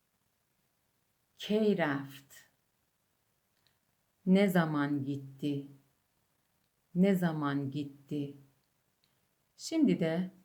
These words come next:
bu misalda neyi öğreniyoruz? کی رفت. Şunu anlıyoruz ki kişi zamiri çıkartılmış cümleden.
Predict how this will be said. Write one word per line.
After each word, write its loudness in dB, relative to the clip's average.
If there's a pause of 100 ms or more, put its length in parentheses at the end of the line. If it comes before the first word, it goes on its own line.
(220)
bu 2
misalda 0 (1700)
neyi 4
öğreniyoruz? -2 (560)
کی 2
رفت. -4 (1160)
Şunu 0
anlıyoruz 2
ki -6 (1080)
kişi 0
zamiri 0 (340)
çıkartılmış -6
cümleden. -4